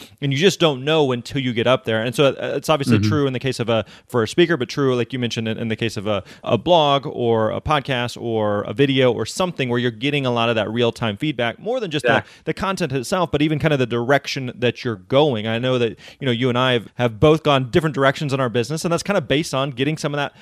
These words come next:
Speaker 1: real-time feedback from people and
Speaker 2: Absolutely.
Speaker 1: ad-, and adjusting accordingly.
Speaker 2: Absolutely. I mean, Youpreneur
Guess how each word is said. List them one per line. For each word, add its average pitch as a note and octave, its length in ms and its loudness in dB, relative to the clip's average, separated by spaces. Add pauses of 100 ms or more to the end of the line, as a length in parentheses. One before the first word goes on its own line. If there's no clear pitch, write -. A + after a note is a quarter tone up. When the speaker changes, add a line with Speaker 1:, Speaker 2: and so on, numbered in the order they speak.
(160)
Speaker 1:
real-time D3 580 2
feedback C#3+ 640 -6
from D3 140 4
people B2+ 340 0
and C3 100 -2
Speaker 2:
Absolutely. B2 140 -6
Speaker 1:
ad-, - 40 -12
and C3 80 -6
adjusting A#2+ 460 -4
accordingly. G#2+ 480 -2 (580)
Speaker 2:
Absolutely. D3 720 -2 (400)
I C3 60 2
mean, B2+ 180 4
Youpreneur C3+ 1040 2